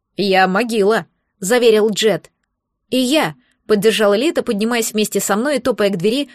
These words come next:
чтобы проводить. «Мы с братом многим тебе обязаны, поэтому если понадобится помощь, знаешь, где её найти». «Спасибо», поблагодарила искренне. «Запомню. Но не думайте, что сделала это из корысти или чтобы повязать обязательствами.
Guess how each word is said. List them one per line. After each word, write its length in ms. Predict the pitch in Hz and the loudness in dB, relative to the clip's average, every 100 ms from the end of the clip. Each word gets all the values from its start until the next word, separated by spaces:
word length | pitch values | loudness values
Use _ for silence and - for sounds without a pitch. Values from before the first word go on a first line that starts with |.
| _ | _
чтобы 300 | - 233 220 | -4 0 2
проводить. 580 | 220 233 247 202 165 - _ _ _ | 2 0 0 -2 -4 -12 _ _ _
«Мы 160 | - 214 | -4 -2
с 60 | 180 | 0
братом 380 | 247 240 233 | 0 0 0
многим 340 | 202 226 214 185 | -2 -2 -2 -4
тебе 220 | 196 202 | -2 -2
обязаны, 480 | 214 277 202 180 - | 0 0 -2 -6 -6
поэтому 280 | 196 202 202 | -4 -2 0
если 220 | 214 220 | 0 0
понадобится 580 | 202 233 226 196 190 208 | -2 -2 0 -2 -2 -4
помощь, 420 | 311 277 190 - - _ | -2 -2 -2 -6 -12 _
знаешь, 420 | - 185 302 233 - | -10 -4 -2 -4 -4
где 200 | 180 185 | 0 0
её 180 | 190 | 2
найти». 480 | 202 240 - 196 - _ _ _ _ _ _ _ _ _ _ _ | 0 -2 -2 -4 -4 _ _ _ _ _ _ _ _ _ _ _
«Спасибо», 680 | - 254 233 220 175 156 160 _ _ _ | -6 -4 -4 -4 -4 -4 -8 _ _ _
поблагодарила 720 | - 220 240 214 208 240 320 311 | -2 0 0 2 2 2 2 -2
искренне. 760 | - 269 - 190 170 165 156 - _ _ | -2 -6 -2 -2 -2 -6 -8 -14 _ _
«Запомню. 640 | 226 330 349 220 170 156 - _ - - | -4 -4 0 -2 -2 -8 -12 _ -20 -8
Но 100 | 240 | -2
не 120 | 247 | 0
думайте, 360 | 254 349 269 202 | 2 0 0 -4
что 180 | - 202 | -2 -4
сделала 320 | 170 247 269 | 0 0 2
это 180 | 226 196 | 0 -2
из 220 | - - | -6 -4
корысти 540 | 220 202 277 - 170 - | -2 -2 -4 -6 -6 -2
или 160 | 214 | 0
чтобы 300 | 220 - 240 | 0 -2 -4
повязать 440 | 233 226 220 233 - | -2 0 0 -2 -2
обязательствами. 880 | 233 247 247 208 160 - 170 165 156 | -6 -4 -4 -4 -6 -4 -4 -4 -8